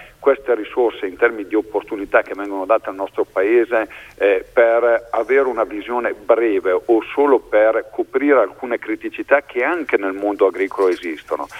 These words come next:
ma invece per iniziare un percorso completa nuovo, completamente nuovo, come dicevo prima, che guarda molto alla digitalizzazione, che guarda molto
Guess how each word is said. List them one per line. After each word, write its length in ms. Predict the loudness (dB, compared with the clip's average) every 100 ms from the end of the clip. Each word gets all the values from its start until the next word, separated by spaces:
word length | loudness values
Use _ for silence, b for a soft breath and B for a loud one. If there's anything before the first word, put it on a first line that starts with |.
| B B
ma 80 | 0
invece 340 | 4 4 2
per 520 | -2 2 2 2 0 -4
iniziare 540 | -12 -10 -10 -6 -4
un 140 | -4 -2
percorso 460 | -4 -2 -4 -4
completa 540 | -4 -4 -2 -2 0 0
nuovo, 320 | 2 2 0 -4
completamente 680 | -6 -2 0 0 -2 -2 -2
nuovo, 320 | 0 -2 -2
come 240 | -2 0
dicevo 400 | 0 -2 0 0 0
prima, 300 | 0 0 0
che 160 | -2
guarda 380 | 2 2 2 -2
molto 540 | -2 2 0 0 -4 -4 B B
alla 200 | -2 0 -2
digitalizzazione, 1160 | -4 -8 -4 -2 -2 0 0 0 2 2 0
che 140 | -4 -2
guarda 440 | 2 2 2 0
molto 600 | 2 2 2 2 0 0